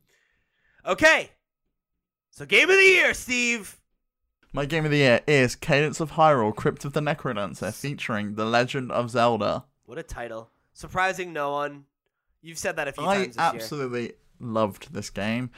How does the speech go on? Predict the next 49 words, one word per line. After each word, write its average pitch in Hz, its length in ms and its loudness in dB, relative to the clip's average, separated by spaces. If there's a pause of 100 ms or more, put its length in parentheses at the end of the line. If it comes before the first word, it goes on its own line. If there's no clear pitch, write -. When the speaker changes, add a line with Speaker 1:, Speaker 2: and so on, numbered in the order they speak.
(320)
Speaker 2:
I 110 480 -2
couldn't - 280 -8
stop - 240 -4
playing 104 320 -4
it. 123 140 -4
I 107 120 -4
played 110 360 -2
it 101 100 -4
in, 95 120 -6
probably 107 300 -2
in 101 120 -6
two 120 240 -8
sittings. 135 800 -10 (360)
That 101 140 -4
was 110 140 -6
it. 123 240 -2 (380)
And 98 140 -4
I 98 60 -4
just, - 280 -10
I 98 60 -4
blasted 98 500 -4
through 90 240 -2
it. - 40 -6
I 107 100 -6
thought 98 220 -8
it 95 40 -6
was - 100 -10
such - 220 -10
a - 40 -14
cool - 280 -6
concept. 95 840 -6
Getting 101 240 -6
into 104 220 -10
the 98 100 -2
awesome 95 500 -4
soundtrack 92 600 -6
and 92 100 -10
the - 60 -8 (400)
beat 110 200 -8
of 107 120 -12
the 92 60 -10
music 98 500 -8
with 98 120 -8
it - 200 -10
was 73 140 -12
just, - 320 -16 (180)
was 113 160 -12
just - 300 -14
great. 104 420 -6